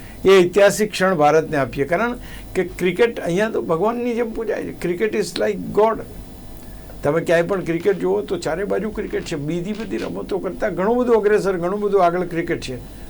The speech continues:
But thing is કે એ પ્રકારનું ક્રિકેટ આપણે પ્રોડ્યુસ કરી શકીએ અથવા તો સારું ક્રિકેટ રમી શકીએ. વાતો તમે, આપણે જે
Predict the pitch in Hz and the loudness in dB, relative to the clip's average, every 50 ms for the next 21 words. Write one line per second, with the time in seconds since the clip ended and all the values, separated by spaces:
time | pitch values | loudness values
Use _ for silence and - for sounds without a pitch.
0 | - - - 202 - - - - - - - - - - - - - - - - | -2 4 4 4 4 2 -6 -12 -12 -12 -12 -12 -14 -14 -14 -12 -12 -12 -10 -10
1 | - - - - - - - - 185 220 247 240 233 220 - - - 214 226 226 | -12 -12 -10 -10 -12 -10 0 4 4 4 6 6 4 4 4 2 4 4 4 4
2 | 226 - - - - - - - - - 220 240 233 - 190 165 - 170 165 160 | 2 -4 -8 -8 -6 -6 -8 -8 -4 -2 -2 -2 0 0 -2 -2 0 0 0 0
3 | 165 180 185 180 - 151 156 143 - 170 - - - - - - - - - - | 0 -4 -4 -4 -4 -4 -2 2 2 2 2 0 -6 -14 -16 -16 -14 -14 -14 -14
4 | - - - - - - 143 127 - 160 - 113 - 131 131 143 160 170 - - | -14 -14 -14 -12 -6 -6 -6 -4 -2 -4 -4 -4 -4 -4 -2 0 2 2 0 0
5 | - 151 143 143 123 151 139 123 - 175 175 165 123 - 135 143 139 147 147 127 | 0 0 0 0 -2 -4 -6 -4 -4 -4 -2 -2 -4 -4 -4 -4 -2 -4 -6 -4
6 | - 123 117 127 139 143 135 - 131 117 113 113 147 139 135 - 143 - - - | -4 -4 -4 -2 -4 -4 -4 -6 -8 -8 -6 -4 -4 -4 -4 -6 -10 -10 -10 -6
7 | - 127 123 131 131 139 139 120 - - 104 98 - 117 110 107 - - - - | -4 0 0 0 0 0 -2 -4 -4 -6 -8 -10 -10 -10 -10 -10 -12 -12 -12 -12
8 | - - - - - - - - - - - - 117 127 139 165 170 170 202 196 | -14 -14 -14 -16 -16 -16 -16 -16 -16 -12 -8 -2 2 4 4 4 4 4 2 2
9 | 185 - 190 202 214 160 156 147 170 185 180 185 180 - - 160 | 4 2 0 0 0 -2 -2 0 0 2 2 2 0 0 2 2